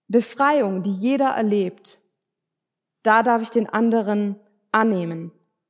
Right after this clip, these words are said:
Da darf ich dem anderen begegnen.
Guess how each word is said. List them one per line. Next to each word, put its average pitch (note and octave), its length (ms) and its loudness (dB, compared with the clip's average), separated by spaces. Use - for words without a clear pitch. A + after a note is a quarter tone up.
Da G3 120 2
darf G#3 180 4
ich G3+ 80 -10
dem G#3+ 220 -4
anderen A3+ 460 2
begegnen. F3+ 680 -2